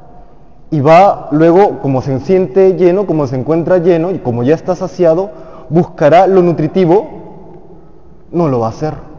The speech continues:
Lo mismo puede pasar en la vida espiritual, lo mismo puede pasar con el anhelo de Dios. Tenemos un anhelo de Dios que solamente, evidentemente, Dios lo sacia.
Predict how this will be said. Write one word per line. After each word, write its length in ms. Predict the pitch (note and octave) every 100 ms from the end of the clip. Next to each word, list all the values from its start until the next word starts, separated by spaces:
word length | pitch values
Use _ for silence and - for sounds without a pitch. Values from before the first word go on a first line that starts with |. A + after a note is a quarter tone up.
| - - - - - -
Lo 120 | C#3+
mismo 300 | F#3+ A3 A#3
puede 220 | G#3+ A3+
pasar 300 | A3 - G#3
en 100 | G#3
la 80 | F#3
vida 200 | F3+ G3
espiritual, 560 | - D#3+ E3 A3+ E3 - - -
lo 100 | C#3+
mismo 240 | F3+ G3+ E3
puede 220 | G3 G#3
pasar 300 | D3 F#3 G3+
con 200 | G3+ E3+
el 120 | D3+
anhelo 480 | C#3+ D#3 B3 B3+ E3+
de 140 | C3+
Dios. 420 | B2 B2+ A2+ - - - - - -
Tenemos 360 | D3 G3 A3
un 120 | A3+ G#3+
anhelo 320 | G3 G#3+ G#3
de 100 | E3+
Dios 460 | F3 G3+ G#3 - - - - - - -
que 120 | A#2
solamente, 720 | - F3 E3 E3 D#3+ D3 F#3 F#3 - - -
evidentemente, 1080 | G#2 A#2 A#2 D3 E3 E3+ G3+ G3+ - - -
Dios 320 | A2+ C#3 F#3 F#3
lo 180 | E3+
sacia. 500 | D#3 B3+ - B2+ G2+